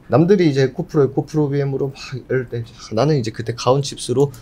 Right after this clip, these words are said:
어, 수익 많이 냈었는데 이제 그런 종목이 되면은 진심으로 너무 좋겠다라는 말씀 좀 드리고 싶고요. 어, 조금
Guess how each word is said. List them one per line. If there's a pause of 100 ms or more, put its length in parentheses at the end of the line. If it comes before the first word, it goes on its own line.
(200)
어,
수익
많이
냈었는데
이제
그런
종목이
되면은
진심으로
너무
좋겠다라는
말씀
좀
드리고
싶고요. (560)
어, (1300)
조금